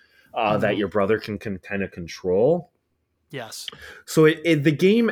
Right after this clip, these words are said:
Speaker 1: ends 'cause, like, you play as Amelia, the sister, and then, like, you have a younger brother.
Speaker 2: Mm-hmm.
Speaker 1: Uh, the game ends with Amelia having to kill her younger brother.
Speaker 2: Oh, damn.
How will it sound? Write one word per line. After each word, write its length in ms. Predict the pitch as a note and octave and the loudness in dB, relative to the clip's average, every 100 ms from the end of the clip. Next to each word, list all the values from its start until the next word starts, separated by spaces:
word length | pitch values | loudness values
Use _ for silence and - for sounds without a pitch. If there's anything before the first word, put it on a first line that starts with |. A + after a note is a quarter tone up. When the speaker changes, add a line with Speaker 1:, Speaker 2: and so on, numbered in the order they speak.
| - | 0
Speaker 1:
ends 400 | D3+ C#3+ B2+ A2 | 2 2 0 -2
'cause, 160 | D3 B2+ | 0 0
like, 180 | B2 | 0
you 220 | B2+ E3 E3 | 2 0 0
play 480 | - D#3+ C#3 B2+ | 2 4 6 4
as 320 | B2 A#2+ A2+ G#2+ | 4 4 4 2
Amelia, 800 | G#2 C3 B2 G2 F2 F#2 A2 G#2+ G2 E2+ - | -2 0 2 2 4 2 0 -4 -12 -14 -6
the 140 | A2 | -4
sister, 460 | - A#2 - A2+ G#2 | -2 -4 -2 0 0
and 100 | G2 | 0
then, 120 | F#2+ | -2
like, 200 | F2+ F2 | -4 -2
you 60 | G2+ | -2
have 100 | F2+ | -2
a 40 | |
younger 360 | F2+ F2 D#2 D2+ | -2 -4 -6 -10
brother. 540 | - A2 A#2+ F2 F2+ - - - - _ _ | -2 0 0 -2 -6 -10 -20 -20 -20 _ _
Speaker 2:
Mm-hmm. 100 | F3 | -2
Speaker 1:
Uh, 320 | B2+ B2 A#2 - | 2 2 2 0
the 80 | B2 | -2
game 400 | C3+ E3+ F#3+ F#3 | 2 2 2 0
ends 560 | A#2+ A#2+ C3+ E3 E3 C3+ | -4 -2 -2 -2 -4 -6
with 340 | B2 A#2 G#2+ G#2+ | -2 0 0 -4
Amelia 560 | A2+ G#2+ A2+ B2+ B2 A#2 | -6 -4 -2 0 0 -2
having 360 | G#2+ G2 G2+ G2 | -4 -4 -6 -6
to 160 | F#2+ | -10
kill 280 | - G2+ F#2 | -8 -8 -6
her 120 | F#2 | -8
younger 400 | E2+ E2 D2+ C#2+ - | -8 -10 -12 -16 -20
brother. 300 | - - _ _ _ _ _ _ | -20 -20 _ _ _ _ _ _
Speaker 2:
Oh, 380 | G#3+ D#3+ E3 D3+ | -4 0 0 -2
damn. 500 | A#2 C3 E3+ E3 | -6 -4 -4 -4